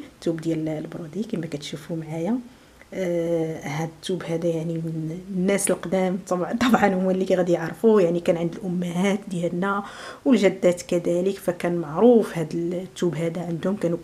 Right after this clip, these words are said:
كيلبسوه صراحه بزاف. هو العديد من، من الاتواب،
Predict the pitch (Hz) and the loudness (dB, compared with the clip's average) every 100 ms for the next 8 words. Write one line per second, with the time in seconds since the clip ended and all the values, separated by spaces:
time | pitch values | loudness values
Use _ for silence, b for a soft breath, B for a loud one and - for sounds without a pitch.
0 | - 175 - - 165 156 165 156 175 - | -6 -6 -6 -4 -2 -2 -4 -4 -4 -4
1 | 165 B B B B 196 160 185 208 208 | -4 B B B B -4 -2 2 2 4
2 | 220 233 156 185 226 262 180 170 175 170 | 4 6 4 4 4 4 4 0 0 0
3 | 165 165 180 - - 226 233 | -2 -2 -4 -6 2 6 6